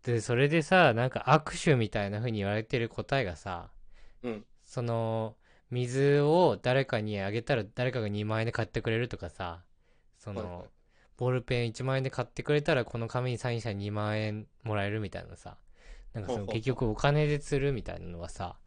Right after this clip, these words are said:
Speaker 1: まあ、
Speaker 2: うんうん。
Speaker 1: そういうトンチの世界ではさ、握手みたいな感じで言われてたりすると思うんだけど。
Speaker 2: そうだね。うん。
Speaker 1: でも金かなって思ってる。
Speaker 2: <laughs> やっぱ、やっぱそこだよね。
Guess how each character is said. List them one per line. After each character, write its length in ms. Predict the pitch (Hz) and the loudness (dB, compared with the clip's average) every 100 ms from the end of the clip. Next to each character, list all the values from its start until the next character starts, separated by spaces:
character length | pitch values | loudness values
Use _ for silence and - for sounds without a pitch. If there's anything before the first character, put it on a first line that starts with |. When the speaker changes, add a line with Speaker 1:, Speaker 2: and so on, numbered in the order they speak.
| - - - - - | -20 -20 -18 -18 -8
Speaker 1:
ま 80 | 123 | -6
あ、 20 | |
Speaker 2:
う 20 | |
ん 20 | |
う 20 | 110 | -4
ん。 20 | |
Speaker 1:
そ 80 | 120 | -2
う 20 | |
い 60 | 117 | -2
う 40 | |
ト 160 | - 127 | 0 -2
ン 80 | |
チ 160 | 120 131 | 0 -2
の 100 | 131 | 0
世 140 | 135 | 0
界 200 | - 95 | 0 -2
で 100 | 85 | -4
は 100 | 90 | -8
さ、 300 | 87 87 92 110 | -8 -6 -6 -6
握 140 | - | -6
手 80 | 98 | -6
み 120 | 87 | -8
た 100 | 82 | -8
い 40 | 82 | -10
な 80 | 92 | -8
感 80 | 95 | -8
じ 20 | |
で 40 | |
言 100 | 92 | -4
わ 60 | 95 | -4
れ 60 | 104 | -4
て 60 | |
た 80 | 95 | -6
り 60 | 87 | -6
す 100 | 101 | -8
る 80 | 101 | -8
と 80 | 90 | -8
思 120 | 90 | -8
う 40 | |
ん 40 | 87 | -10
だ 80 | - | -14
け 60 | - | -16
ど。 300 | 85 85 - - _ _ _ - | -16 -18 -20 -20 _ _ _ -8
Speaker 2:
そ 140 | 139 | -6
う 40 | 107 | -6
だ 120 | - | -10
ね。 180 | 107 - _ | -16 -16 _
う 60 | 110 | -12
ん。 200 | 101 104 _ _ _ _ _ _ _ _ _ _ _ _ _ _ - | -12 -16 _ _ _ _ _ _ _ _ _ _ _ _ _ _ -6
Speaker 1:
で 120 | 120 | -4
も 120 | 98 95 | -4 -10
金 280 | - 98 98 | -12 -10 -12
か 140 | 107 | -8
な 120 | 110 | -8
っ 60 | - _ - | -10 _ -14
て 80 | |
思 140 | 90 90 | -12 -12
っ 40 | |
て 160 | - 87 | -14 -14
る。 160 | 85 - - 170 143 - - - - - | -14 -20 -12 -8 -8 -10 -20 -20 -20 -8
Speaker 2:
<laughs> 920 | - - 220 220 208 208 190 - 180 - | -4 2 2 4 0 -2 -8 -8 -10 -8
や 120 | 165 | -8
っ 40 | 147 | -4
ぱ、 240 | 165 156 _ _ _ _ _ 427 - 440 - | -4 -6 _ _ _ _ _ -14 -8 -2 4
や 100 | 226 | 4
っ 20 | |
ぱ 100 | 269 | 4
そ 160 | - 349 | 0 0
こ 200 | 214 220 | 4 8
だ 100 | 233 | 8
よ 180 | 208 160 | 8 6
ね。 480 | 143 139 139 147 | 6 6 6 2